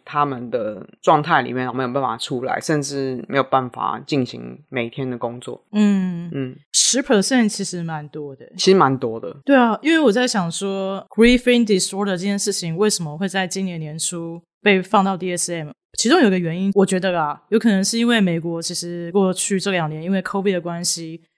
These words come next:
Speaker 1: 嗯。
Speaker 2: 死了大概一百万人以上。
Speaker 1: 嗯。
Speaker 2: 那你想想看，如果这一百万人里面每个人有十个至亲好友的话，那现在就是有大约一千万人在进行 grieving 的这个 process。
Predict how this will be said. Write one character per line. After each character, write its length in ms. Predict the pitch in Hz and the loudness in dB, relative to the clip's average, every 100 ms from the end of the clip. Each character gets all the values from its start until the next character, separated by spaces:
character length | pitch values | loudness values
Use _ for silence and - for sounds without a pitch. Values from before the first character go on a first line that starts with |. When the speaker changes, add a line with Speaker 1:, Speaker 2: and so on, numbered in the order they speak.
| - | 0
Speaker 1:
嗯。 40 | |
Speaker 2:
死 200 | 165 160 170 | 2 4 2
了 60 | |
大 100 | 165 | 2
概 160 | 196 196 | 2 2
一 80 | 202 | 0
百 160 | 165 | -4
万 240 | 151 180 156 | -6 -6 -8
人 260 | 147 - _ _ _ - | -14 -20 _ _ _ -4
以 120 | 160 | 0
上。 240 | 151 196 | 4 2
Speaker 1:
嗯。 80 | 170 _ - | 2 _ 2
Speaker 2:
那 220 | 240 220 | 4 4
你 160 | 185 | 2
想 140 | 196 240 | 2 4
想 60 | |
看， 160 | 214 233 | 4 4
如 140 | 208 | 4
果 280 | 202 196 180 | 4 4 2
这 160 | 175 220 | 2 2
一 60 | 220 | 4
百 160 | 180 | 2
万 300 | 160 208 196 | 2 0 0
人 220 | 165 160 | -2 -6
里 140 | 165 160 | -8 -4
面 260 | 180 196 | 0 0
每 140 | 165 160 | 0 -6
个 100 | 165 | -6
人 120 | 165 | -6
有 160 | 175 151 | -4 2
十 300 | - - 185 | 2 2 2
个 160 | 185 | 0
至 200 | 175 240 | 2 2
亲 260 | 190 202 196 | 2 -2 -2
好 200 | 170 160 | -2 -4
友 160 | 151 | -4
的 60 | 143 | -6
话， 260 | 170 165 - _ _ | 0 0 -2 _ _
那 120 | 226 | 2
现 160 | 220 240 | 4 4
在 100 | 214 | 4
就 80 | 202 | 2
是 120 | 220 | 0
有 180 | 196 160 | 2 0
大 160 | 160 196 | 0 0
约 180 | 190 | 0
一 100 | 190 | 0
千 300 | 233 - 202 | 2 2 0
万 220 | 208 196 165 | 0 -2 -2
人 300 | 147 131 139 _ _ _ | -6 -8 -16 _ _ _
在 160 | 226 | 2
进 160 | 208 247 | 4 4
行 220 | 196 170 | 2 -4
grieving 380 | 175 180 190 175 | -4 -2 0 -2
的 100 | 156 | -2
这 100 | 180 | -4
个 100 | 165 | -4
process。 640 | 165 143 147 - - - | -2 -2 -2 -6 -8 -10